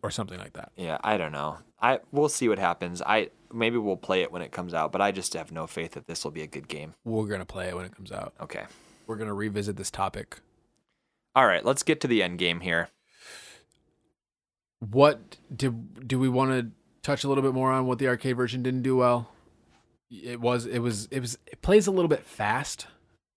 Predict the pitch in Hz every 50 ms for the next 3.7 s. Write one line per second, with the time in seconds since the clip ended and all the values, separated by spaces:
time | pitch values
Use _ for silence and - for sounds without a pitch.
0 | _ _ _ - 113 117 117 110 110 110 107 101 98 101 _ _ - - _ _
1 | _ _ _ - 120 107 104 135 131 123 - _ _ _ _ _ _ _ _ -
2 | 110 107 104 - - - _ _ _ _ - 110 104 101 95 - 117 113 110 110
3 | - - 104 110 107 104 101 101 98 92 92 - - -